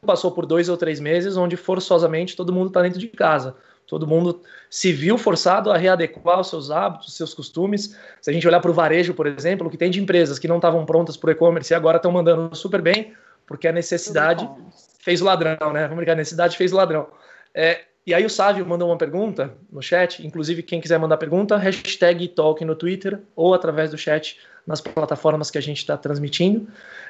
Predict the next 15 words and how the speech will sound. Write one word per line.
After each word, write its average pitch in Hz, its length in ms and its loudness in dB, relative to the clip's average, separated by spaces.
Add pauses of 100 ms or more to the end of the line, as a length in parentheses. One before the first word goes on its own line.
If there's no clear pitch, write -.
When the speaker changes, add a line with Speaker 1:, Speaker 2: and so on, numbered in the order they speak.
Speaker 1:
exceto 165 260 2
quem 170 120 -2
tá 165 100 2
no 170 60 0
Spotify. 165 520 -2
Você 123 220 -8
que - 80 -18
tá 147 80 0
ouvindo 139 160 -4
no 143 60 -6
Spotify, 156 580 0
o 165 40 0
chat 160 360 -4
já, 160 180 0
o, 143 240 -2